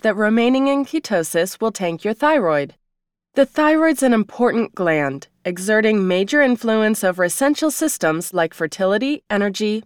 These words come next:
metabolism, body temperature regulation, blood lipids, and general wellness.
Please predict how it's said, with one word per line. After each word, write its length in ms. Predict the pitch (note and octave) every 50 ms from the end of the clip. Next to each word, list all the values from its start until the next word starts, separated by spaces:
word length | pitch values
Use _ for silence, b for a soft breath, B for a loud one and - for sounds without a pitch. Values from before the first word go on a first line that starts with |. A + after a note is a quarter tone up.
| _ -
metabolism, 840 | E3+ E3+ F3+ F3 E3 D#3+ F3+ F3+ F3+ F#3 - A3+ A#3+ C4+ C4+ - _ -
body 240 | C4 C#4+ D#4 D#4
temperature 480 | B3+ - A#3+ G#3+ G3+ G3+ - - G3+ F3+
regulation, 760 | F3 E3 E3 D#3+ E3+ D#3 D3+ D3 D3 - - D#3 D#3 G3 A3 - _ _ -
blood 240 | B3 C4 C#4+ C4+ C4+
lipids, 460 | C4 C4+ C4+ - C#4 C#4 A#3+ - - -
and 200 | C#4 D4 D4 A#3
general 420 | G#3 F#3 G3 G#3 G3+ G3+ G3+ G3
wellness. 680 | F3+ E3+ D#3 D3+ C#3+ C3+ C3 G2 - - - - -